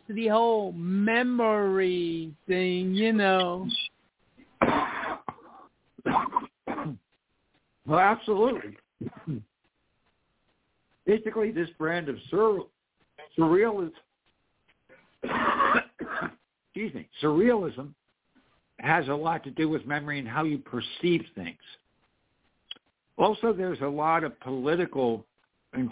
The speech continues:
Speaker 2: sort of, like, social comment in these as you go along. Now, I've not,
Speaker 1: Yeah.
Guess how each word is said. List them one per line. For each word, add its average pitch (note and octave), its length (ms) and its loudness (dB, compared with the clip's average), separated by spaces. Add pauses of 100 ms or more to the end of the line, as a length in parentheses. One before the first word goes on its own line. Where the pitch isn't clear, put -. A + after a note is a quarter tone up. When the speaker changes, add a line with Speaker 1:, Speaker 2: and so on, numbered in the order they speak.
(120)
Speaker 2:
sort C#3+ 160 6
of, A#2 100 0
like, B2 160 0 (160)
social C#3 340 0
comment A#2 400 -8
in G#2 160 -10
these A2 220 -10 (100)
as G#2 160 -8
you A#2+ 100 -4
go A2+ 200 -2
along. A2 360 -6 (600)
Now, B2+ 140 6
I've C#3 120 0
not, A#3 220 0
Speaker 1:
Yeah. G3 580 2